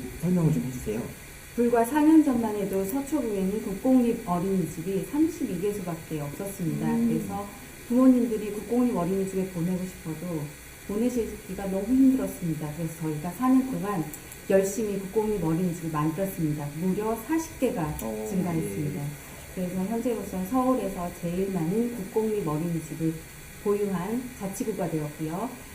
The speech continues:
Speaker 2: 그다음에 어린이집에 다니는 두 명 중 한 명은 국공립 어린이집을 다니게 되었습니다.
Speaker 1: 어, 어떻게 보면 다른 자치구가 하지 못할 만한 양을 저희 구가
Speaker 2: 음.
Speaker 1: 일 위를 해서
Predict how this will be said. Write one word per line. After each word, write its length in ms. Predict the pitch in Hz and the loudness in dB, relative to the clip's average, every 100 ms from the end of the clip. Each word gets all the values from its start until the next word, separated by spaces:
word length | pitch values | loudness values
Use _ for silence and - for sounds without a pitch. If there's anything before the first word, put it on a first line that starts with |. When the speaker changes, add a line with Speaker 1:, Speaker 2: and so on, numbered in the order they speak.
| - | -10
Speaker 2:
그다음에 360 | 180 175 175 170 | -6 -4 -4 -2
어린이집에 640 | 180 226 262 254 - 190 | 0 6 8 8 2 -2
다니는 800 | 175 156 165 165 160 165 156 143 143 - - - - - - - | -2 -2 0 2 2 2 0 0 -6 -14 -18 -18 -18 -18 -18 -16
두 140 | - 233 | -2 2
명 260 | 247 262 | 6 6
중 160 | 220 202 | 6 0
한 160 | 233 240 | 0 0
명은 460 | 202 202 254 294 302 - - - - | -2 0 2 2 0 -10 -16 -14 -14
국공립 380 | 202 262 247 | 4 8 8
어린이집을 640 | 165 165 185 170 170 156 147 | 6 4 2 0 -2 -2 -2
다니게 520 | 165 165 175 165 156 147 | 0 0 0 -2 -2 -2
되었습니다. 560 | 160 160 165 151 143 139 - - | -4 -4 -2 -2 -4 -8 -14 -12
Speaker 1:
어, 260 | 107 107 110 - - | -10 -10 -10 -12 -8
어떻게 180 | 156 208 | -2 0
보면 160 | 202 | 0
다른 240 | - 147 202 | 2 4 6
자치구가 960 | 214 214 220 208 196 190 185 180 190 - | 6 4 -4 -2 0 4 4 4 2 2
하지 240 | 180 220 202 | -2 -2 0
못할 580 | 120 123 - 190 190 185 175 | 0 -2 -2 0 4 4 4
만한 500 | 147 151 151 156 131 | 4 6 6 6 4
양을 340 | - 120 139 127 | 4 4 6 6
저희 320 | 117 120 117 | 4 4 4
구가 200 | - - - | 0 0 4
Speaker 2:
음. 100 | - | 6
Speaker 1:
일 80 | 170 | 6
위를 200 | 147 147 | 8 8
해서 280 | - 143 | 6 2